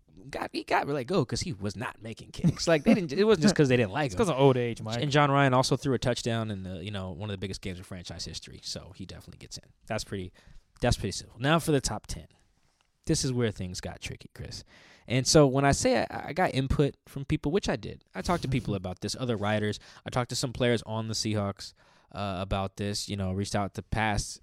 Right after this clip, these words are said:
Speaker 1: uh, Seahawks to try to get some input. Not to, not to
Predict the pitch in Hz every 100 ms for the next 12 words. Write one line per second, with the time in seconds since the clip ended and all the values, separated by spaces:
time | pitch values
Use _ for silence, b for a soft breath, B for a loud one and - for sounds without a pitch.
0 | - 101 95 - 113 101 98 95 - -
1 | - _ _ b b b - - 311 190
2 | 185 135 120 - 87 180 254 247 190 -
3 | _ 151 190